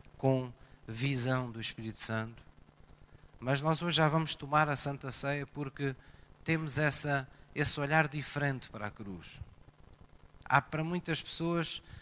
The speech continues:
Jesus ainda é aquele boneco, um bebezinho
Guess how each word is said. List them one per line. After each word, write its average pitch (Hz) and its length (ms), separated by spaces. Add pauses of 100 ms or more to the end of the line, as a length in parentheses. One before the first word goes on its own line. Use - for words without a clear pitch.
(180)
Jesus 143 440
ainda 160 200
é 160 300 (120)
aquele 156 320
boneco, 143 540 (680)
um 127 100
bebezinho 139 800